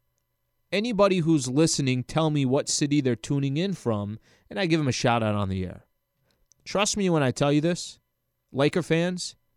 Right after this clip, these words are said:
they're freaking everywhere, everywhere. Certain brands, this is kind of part of the allure. The Yankees have more fans just n-, uh, outside of New York. The Dodgers have more fans outside of just L A. Use the,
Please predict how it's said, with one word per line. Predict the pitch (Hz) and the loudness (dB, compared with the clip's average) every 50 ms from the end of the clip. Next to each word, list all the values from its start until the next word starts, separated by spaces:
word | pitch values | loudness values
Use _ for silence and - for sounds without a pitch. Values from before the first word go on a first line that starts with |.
| _ _ | _ _
they're | - 139 127 | 0 0 0
freaking | - - 185 160 - 139 113 | 0 0 -2 0 0 0 0
everywhere, | 113 113 95 98 90 87 - - _ _ _ _ _ _ _ | 0 0 -2 -2 -6 -8 -10 -16 _ _ _ _ _ _ _
everywhere. | 147 139 120 110 95 85 - - - _ _ _ _ _ - | 0 0 0 0 -2 -6 -8 -14 -18 _ _ _ _ _ -10
Certain | - - - 262 254 240 254 202 | -4 0 0 0 0 0 -2 0
brands, | 156 170 196 196 147 120 113 110 123 - - - - _ _ _ _ _ _ _ _ _ - - - | 2 2 4 4 2 2 0 -2 -4 -6 -8 -10 -12 _ _ _ _ _ _ _ _ _ -20 -20 -8
this | 135 151 175 170 - | -4 -2 0 0 0
is | 185 156 - | 0 -2 0
kind | - 160 156 143 | 0 0 0 0
of | 127 - | -2 -2
part | - - 147 151 151 143 | 0 2 4 4 6 4
of | 127 113 110 | 2 2 0
the | 113 120 117 113 113 110 110 110 _ _ _ _ _ _ _ - | 0 0 2 2 2 0 -2 -4 _ _ _ _ _ _ _ 0
allure. | 127 127 127 165 190 170 117 104 | 0 2 4 6 6 6 4 2
The | 92 104 110 110 - - | 0 0 -2 -2 -4 -4
Yankees | 120 110 127 147 156 - - 151 131 - | -2 0 0 0 0 0 -2 -4 -2 -2
have | 135 135 139 127 113 | -2 -2 -2 -2 -2
more | 117 113 117 123 123 107 | -2 -2 0 0 0 0
fans | - - 135 135 131 127 117 101 95 101 | 0 -2 -2 0 0 0 -2 -4 -6 -10
just | 101 - 113 117 123 - - - - _ _ _ | -8 -4 -2 -2 -2 -2 -6 -8 -10 _ _ _
n-, | - 120 117 - - | -12 -12 -12 -10 -10
uh, | 113 - - | -10 -10 -6
outside | - 139 135 - - - 135 127 131 123 | -4 -4 -4 -4 -2 -2 0 0 0 0
of | 123 135 | 0 0
New | 147 | 0
York. | 151 175 202 180 117 - - - - _ _ _ _ _ - | 0 2 0 0 -2 -4 -10 -20 -20 _ _ _ _ _ -2
The | 123 123 | -2 0
Dodgers | 127 175 190 220 220 160 127 117 107 98 - - | 2 2 2 2 2 0 0 -2 -4 -4 -6 -6
have | - 120 117 107 | -4 -4 -4 -2
more | 110 107 110 123 143 147 | -2 -2 0 2 2 0
fans | - - 113 113 120 139 151 - - - | 0 -2 -4 -4 -2 -4 -6 -8 -10 -10
outside | 101 113 120 - - 139 131 131 | -10 -8 -6 -4 -2 -2 -2 -2
of | 127 110 | -4 -4
just | - 131 135 - - 156 | -4 -4 -4 -4 -4 -6
L | 151 175 208 | -4 -4 -2
A. | 180 | -2
Use | 120 101 110 127 139 - | -2 -2 -2 -2 -4 -2
the, | - 139 131 123 113 | 0 2 2 2 0